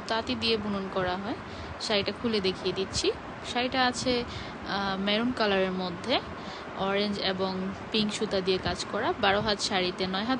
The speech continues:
পরিমাণ কাজ থাকবে। ভিতরের কাজটা এরকম হবে, ব্লাউজ পিস সাথে তো পাচ্ছেনই।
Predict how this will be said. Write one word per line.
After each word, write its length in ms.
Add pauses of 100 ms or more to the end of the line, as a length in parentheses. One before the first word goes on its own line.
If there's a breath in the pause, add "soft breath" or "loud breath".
পরিমাণ 240
কাজ 280
থাকবে। 260
ভিতরের 380
কাজটা 260
এরকম 280
হবে, 300 (360)
ব্লাউজ 360
পিস 120
সাথে 320
তো 140
পাচ্ছেনই। 540